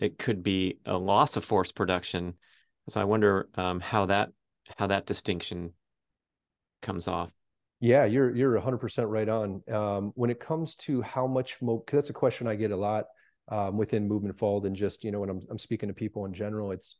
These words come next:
Speaker 2: "How much mobility do we actually need?" You know, do I have to be a mobility monk and go hang out in a cave for ten years and do nothing but mobility training? Uh, no. Um, I always tell people that,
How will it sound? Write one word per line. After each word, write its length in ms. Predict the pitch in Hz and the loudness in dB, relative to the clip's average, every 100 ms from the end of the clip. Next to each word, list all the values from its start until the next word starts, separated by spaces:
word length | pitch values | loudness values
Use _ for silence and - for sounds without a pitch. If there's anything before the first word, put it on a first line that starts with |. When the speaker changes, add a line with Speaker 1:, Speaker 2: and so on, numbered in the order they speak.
| _ _ _ _ | _ _ _ _
Speaker 2:
"How 140 | - | -8
much 260 | 277 294 - | -6 -8 0
mobility 520 | 175 135 139 147 135 | 2 6 6 6 4
do 120 | 117 | 4
we 160 | 120 120 | 4 6
actually 380 | 120 - 107 104 | 4 0 -4 0
need?" 360 | 113 107 92 | 0 0 -2
You 100 | 107 | -4
know, 180 | 101 110 | -4 -2
do 140 | 110 | 2
I 80 | 117 | 4
have 200 | 120 120 | 4 4
to 80 | - | 2
be 460 | 101 120 117 110 110 _ _ - | 0 2 2 2 -2 _ _ -4
a 80 | 120 | 2
mobility 500 | 120 110 131 135 120 | 4 6 8 8 6
monk 360 | 113 123 135 | 6 4 4
and 100 | 127 | 2
go 240 | 120 120 113 | 4 6 6
hang 220 | 120 120 | 4 2
out 180 | 123 127 | 2 2
in 60 | |
a 60 | 113 | -2
cave 320 | - 131 135 | 4 4 4
for 100 | 131 | 2
ten 240 | 120 135 131 | 2 2 4
years 260 | 135 139 | 2 2
and 100 | 117 | 2
do 140 | 110 117 | 2 2
nothing 400 | 127 143 156 139 | 2 0 0 2
but 180 | 135 | 2
mobility 460 | 135 135 135 135 135 | 2 4 6 6 4
training? 480 | 135 139 135 143 147 _ - _ _ - | 4 2 4 0 -4 _ -20 _ _ 2
Uh, 360 | 131 117 131 - | 4 6 4 4
no. 380 | 123 113 127 - - - | 4 4 2 -2 -20 -4
Um, 520 | 117 110 110 107 104 - _ _ _ _ | 0 2 2 0 -2 -6 _ _ _ _
I 80 | - | 2
always 200 | 160 165 | 4 4
tell 180 | - 143 | 4 2
people 420 | 139 135 131 120 | 2 -2 0 0
that, 380 | 98 107 104 - | 2 2 2 -4